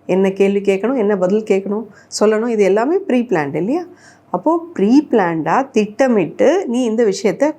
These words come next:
கொ-, சொல்ற, உலகத்துல இருக்கிற அத்தலா விஷயத்தையும் விட்டுட்டு இந்த விஷயத்த சொல்றீங்க. அப்போ இவரு சொல்றாரு, ஃபினான்ஸ் மினிஸ்டர் சொல்றாங்க, அஹ், அமித்ஷா சொல்றாரு, இவங்க எல்லாமே ஒரு இருபது, முப்பது நாளைக்குள்ள பார்த்தீங்கன்னா, அஹ், நாலஞ்சு வாட்டி வந்து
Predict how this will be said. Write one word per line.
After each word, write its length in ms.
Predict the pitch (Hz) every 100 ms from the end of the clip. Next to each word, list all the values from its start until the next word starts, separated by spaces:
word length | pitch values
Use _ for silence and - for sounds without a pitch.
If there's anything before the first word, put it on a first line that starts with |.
| -
கொ-, 200 | 254 254 254
சொல்ற, 300 | 247 240 233
உலகத்துல 300 | 196 202 208
இருக்கிற 260 | 208 196 196
அத்தலா 460 | 185 185 180 170
விஷயத்தையும் 460 | 170 170 220 226 180
விட்டுட்டு 320 | 175 277 381 - -
இந்த 180 | 233 240
விஷயத்த 460 | 208 208 170 294 370 - _ _ -
சொல்றீங்க. 440 | 214 202 151 117 - _ _ _ _ _ - _
அப்போ 200 | - -
இவரு 280 | 170 156 226 262
சொல்றாரு, 480 | 226 214 214 220 330 330
ஃபினான்ஸ் 460 | 175 175 202 -
மினிஸ்டர் 400 | 208 196 196 190 175
சொல்றாங்க, 580 | 175 165 170 165 190 339 415 - - - _
அஹ், 0 |
அமித்ஷா 680 | - 190 180 220 226 - 240 202
சொல்றாரு, 340 | 180 170 165
இவங்க 320 | 233 311 208 196
எல்லாமே 640 | 190 262 339 330 277 349
ஒரு 200 | 285 220
இருபது, 360 | 202 294 330
முப்பது 340 | 294 233 220 202
நாளைக்குள்ள 480 | 185 208 233 196 196
பார்த்தீங்கன்னா, 560 | 170 156 156 143 185 359 - - - _
அஹ், 340 | - 180 165 175
நாலஞ்சு 480 | 233 339 330 240 202
வாட்டி 320 | 196 277 302
வந்து 500 | 240 226 359 339